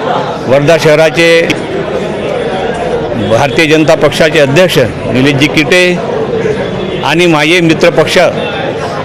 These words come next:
अजित पवार गटाचे शहर अध्यक्ष निलेश खोंड, माझे सर्व नगरसेवक बंधू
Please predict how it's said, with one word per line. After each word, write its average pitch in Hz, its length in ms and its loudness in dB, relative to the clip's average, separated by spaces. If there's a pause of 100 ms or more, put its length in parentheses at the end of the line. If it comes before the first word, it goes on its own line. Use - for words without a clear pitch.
(140)
अजित 147 220 2
पवार 160 280 4
गटाचे 151 580 2 (400)
शहर 160 180 4
अध्यक्ष 156 400 2 (520)
निलेश 156 400 2
खोंड, 180 380 2 (880)
माझे 156 420 2
सर्व 190 420 4 (1000)
नगरसेवक 175 680 4 (1000)
बंधू 170 500 4